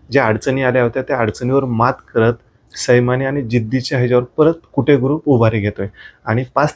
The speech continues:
तारखेपासून ज्या ज्ञानराधाच्या सर्व शाखा आहेत, तिथून जो ठेवी होत्या, त्या ठेवी परत मिळणार आहेत. आणि आज, अ, ज्या प्रकारे कुटे ग्रुपने सांगितलं होतं की त्या शाखा आहेत,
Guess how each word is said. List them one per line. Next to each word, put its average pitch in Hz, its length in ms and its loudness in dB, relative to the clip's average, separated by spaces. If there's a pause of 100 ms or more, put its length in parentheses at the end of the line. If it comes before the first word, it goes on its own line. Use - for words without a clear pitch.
तारखेपासून 123 600 -2
ज्या 131 120 0
ज्ञानराधाच्या 120 720 0
सर्व 156 400 2
शाखा 117 280 -2
आहेत, 127 80 0 (100)
तिथून 165 240 -4 (420)
जो 139 280 4 (340)
ठेवी 156 200 8
होत्या, 120 260 2
त्या 143 140 -4
ठेवी 147 240 0
परत 139 320 2
मिळणार 113 300 -2
आहेत. 139 220 -2
आणि 143 140 -4
आज, 131 280 0 (420)
अ, 120 220 0
ज्या 127 260 0
प्रकारे 117 480 0
कुटे 139 300 0
ग्रुपने 139 320 -2 (120)
सांगितलं 123 460 0
होतं 123 280 0
की 147 80 -2
त्या - 200 -4
शाखा - 400 -4
आहेत, 123 220 0